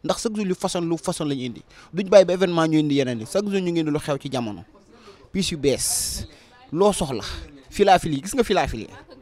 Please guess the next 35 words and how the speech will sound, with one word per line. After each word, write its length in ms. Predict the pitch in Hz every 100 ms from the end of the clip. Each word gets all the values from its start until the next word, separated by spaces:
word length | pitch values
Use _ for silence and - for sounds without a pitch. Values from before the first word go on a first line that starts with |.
| - - - -
Xale 120 | 262
yu 100 | 277
góor 200 | 214 240
yi 40 | 208
damaa 240 | 226 254
bëgg 240 | 226 208
ñu 80 | 214
ñëw 160 | 202 196
di 80 | 185
sañse 260 | 208 190 -
bu 80 | - -
baax. 340 | 185 - - - _ _ _ _ _
Buñ 220 | 202 233 214
ko 160 | 233
bàyyee 260 | 196 190 175
jigéen 340 | 156 151 139 117
ñi, 100 | - _ - - _ -
ñëw 180 | 180 170
def 160 | 170
lu 80 | 151
baax. 200 | 160 185
Am 120 | 190
nañu 140 | 220 226
yu 60 | 220
baax, 220 | 240 226 -
ay 80 |
super 280 | 190 190 202
sang 200 | 196 202 196
yu 80 |
baax, 280 | 170 175 190 -
ay 100 | 170
coton 300 | 190 - 180
yoo 120 | 175
xam 140 | 175
ne 80 | 147